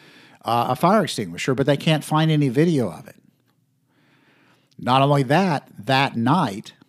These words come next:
the night of January sixth, after the whole thing was over, policeman Brian Sicknick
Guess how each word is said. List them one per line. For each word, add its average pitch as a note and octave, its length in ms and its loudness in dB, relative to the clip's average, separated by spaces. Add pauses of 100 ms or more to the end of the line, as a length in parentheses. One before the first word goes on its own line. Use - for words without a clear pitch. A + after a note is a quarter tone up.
(240)
the B2 180 -2
night C#3 440 2
of D3+ 120 0
January D3+ 440 2
sixth, - 460 -2 (100)
after D3 340 0
the C#3+ 100 2
whole D#3 200 4
thing D3 200 -2
was B2 160 -2
over, C#3 420 0 (1400)
policeman C3+ 760 2 (180)
Brian C#3+ 420 2
Sicknick C3+ 520 -2